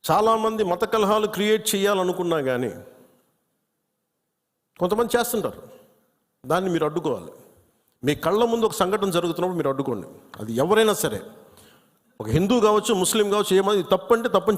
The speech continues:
చెప్పండి. మీరు ఆ ధైర్యం కావాలి మీ అందరికీ. ఎందుకంటే ఆ ధైర్యం లేనప్పుడు అప్పుడు మన పొలిటికల్ పార్టీగా మనం ఉండడం అనవసరం, ఒక పొలిటికల్ పార్టీ మెంబర్గా ఉండటం కూడా అనవసరం.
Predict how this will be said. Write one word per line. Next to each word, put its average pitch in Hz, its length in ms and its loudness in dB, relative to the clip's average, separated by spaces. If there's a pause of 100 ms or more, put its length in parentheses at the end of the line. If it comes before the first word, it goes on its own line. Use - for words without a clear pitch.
చెప్పండి. 180 260 0
మీరు 110 120 -4
ఆ 139 80 2
ధైర్యం 185 280 4
కావాలి 160 260 2
మీ 139 80 0
అందరికీ. 120 320 -2 (1120)
ఎందుకంటే 196 220 8
ఆ 190 100 12
ధైర్యం 247 440 6
లేనప్పుడు 214 720 4 (600)
అప్పుడు 214 220 0
మన 233 120 0
పొలిటికల్ 254 540 2
పార్టీగా 226 380 2
మనం 202 140 -2
ఉండడం 196 260 -2
అనవసరం, - 680 -2 (1400)
ఒక 147 80 2
పొలిటికల్ 214 540 2
పార్టీ 202 220 4
మెంబర్గా 196 380 2
ఉండటం 175 300 0
కూడా 165 140 -2
అనవసరం. 120 500 -8